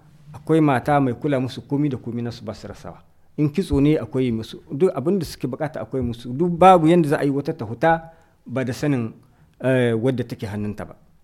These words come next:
Ba da sanin kuma shi malamin wanda yake shugabancin makaranta. Shi malami shi ma yana da laifi saboda shi ma dole sai ya yi C V. Yanzu misali zan baka,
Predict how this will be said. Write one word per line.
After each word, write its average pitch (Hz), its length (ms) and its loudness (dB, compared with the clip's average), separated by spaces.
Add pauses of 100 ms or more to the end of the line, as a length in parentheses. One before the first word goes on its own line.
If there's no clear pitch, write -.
(200)
Ba 123 160 -2
da 120 80 -4
sanin 147 260 2
kuma 143 220 2
shi 175 260 -2
malamin 165 600 6
wanda 139 260 2
yake 131 180 -4
shugabancin 113 640 -4 (260)
makaranta. 104 540 -6 (180)
Shi - 240 0
malami 247 400 10
shi 220 160 2
ma 233 160 6
yana 190 100 4
da 165 60 2
laifi 170 200 6
saboda 185 280 0
shi - 140 -4
ma 196 140 4
dole 196 220 4
sai 160 140 2
ya 151 60 8
yi 160 80 8
C 147 160 -2
V. 139 180 4
Yanzu 196 260 8
misali 180 340 4
zan 147 180 2
baka, 127 260 -2